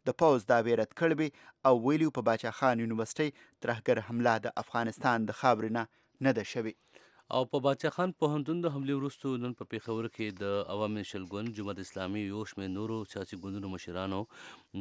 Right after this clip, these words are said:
Speaker 2: د حکومت نه غوښتنه کړې ده چې د ترهګرۍ په ضد د نیشنل اکشن پلان یا، م، ترهګرۍ په ضد قامي تګلارې په ځای کولو لپاره د کوټلې ګامونه پورته کړي. د عوام نیشنل پارټۍ صوبایي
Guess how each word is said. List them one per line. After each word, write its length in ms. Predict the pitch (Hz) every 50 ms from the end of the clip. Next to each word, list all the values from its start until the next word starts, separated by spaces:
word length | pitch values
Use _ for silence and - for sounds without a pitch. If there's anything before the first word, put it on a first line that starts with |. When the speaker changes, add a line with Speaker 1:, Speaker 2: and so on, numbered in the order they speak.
| 107 107 101 104
Speaker 2:
د 120 | 98 98
حکومت 400 | 95 - 98 87 104 107 - -
نه 140 | 98 101 101 98 95
غوښتنه 420 | 73 82 90 - - - 117 113 107 -
کړې 160 | 107 101 104 95
ده 60 | 107 107 -
چې 60 | - 98
د 60 | 92 87 -
ترهګرۍ 580 | 90 90 87 87 82 85 92 95 101 101 -
په 80 | - 92 85 90
ضد 160 | 95 82 78 87
د 100 | 85 92
نیشنل 260 | 95 - - 101 92 - 92 101
اکشن 240 | - - - 92 82 -
پلان 300 | - 87 90 98 117 143 143
یا، 140 | 123 110 104 101 - - - - - - - _ _ -
م، 380 | 98 95 98 98 95 92 87 - - - -
ترهګرۍ 400 | 101 92 98 101 90 107 110 123 - -
په 100 | 95 90
ضد 140 | 101 - - -
قامي 200 | 90 95 110 104 -
تګلارې 320 | 95 82 90 95 92 92 87 -
په 40 | 85 87
ځای 100 | 87 85 - -
کولو 260 | 85 90 90 90 85 82 - - - - - _ - 82 87 87
لپاره 260 | 92 - 101 98 90
د 160 | 87 87 107 -
کوټلې 320 | - 113 104 95 90 82 82
ګامونه 320 | 85 82 85 85 85 78 - - _ _
پورته 320 | - 90 82 - - 80 -
کړي. 160 | 82 85 85 - _ - - - - - _ 90 90 107
د 0 | 107 104 104 - - - - - - 107
عوام 160 | 113 117 117 110
نیشنل 200 | 98 - 101 90 98
پارټۍ 640 | 98 98 - 104 104 101 95 - - _ - - -
صوبایي 260 | 104 92 98 101 98